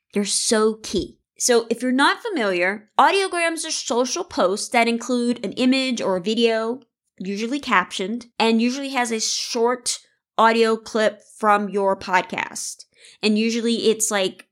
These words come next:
anywhere between thirty to sixty seconds of some nugget of wisdom or some k-, sort of hook that's gonna get people to wanna go, "I wanna listen to that show just because of this."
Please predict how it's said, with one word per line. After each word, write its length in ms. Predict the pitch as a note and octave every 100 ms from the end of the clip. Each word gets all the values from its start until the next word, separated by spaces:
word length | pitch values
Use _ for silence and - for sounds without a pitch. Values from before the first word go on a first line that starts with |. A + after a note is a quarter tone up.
| _ A3
anywhere 320 | A3 G#3+ G#3
between 420 | G3+ - F#3 F3
thirty 340 | A#3+ B3 C#4 C#4
to 100 | C4
sixty 380 | C4 B3+ B3+
seconds 760 | B3 G#3+ G#3+ A3 G#3+ G#3 G3+ - - - - -
of 240 | G#3 G3+ - -
some 480 | - - C#4 C#4+ D4+
nugget 640 | G#3 G3 G3+ G#3 G#3+ G#3+ -
of 180 | G3 E3+
wisdom 540 | G3 F#3+ - E3 - _ _ _ _ _ -
or 220 | G#3 G#3
some 460 | - - B3+ C4
k-, 100 | B3+ -
sort 320 | - - A#3 G#3
of 160 | G3 - _
hook 560 | - B3+ F#3 - - _ _ _ _ -
that's 180 | G#3 G#3+
gonna 160 | G#3
get 160 | G3 -
people 260 | G#3+ G#3
to 120 | G3+ G3
wanna 200 | F#3+ F3+
go, 400 | F#3 F3 E3+ _ -
"I 100 | G#3+
wanna 280 | G#3+ A3 G3
listen 240 | F#3+ F#3+ F3+
to 100 | F#3+
that 200 | F3+ -
show 320 | E3+ D#3+ - _ _ _
just 280 | F3 A3+ G#3+
because 300 | G3 G#3 F3
of 120 | F3
this." 420 | D#3 - - -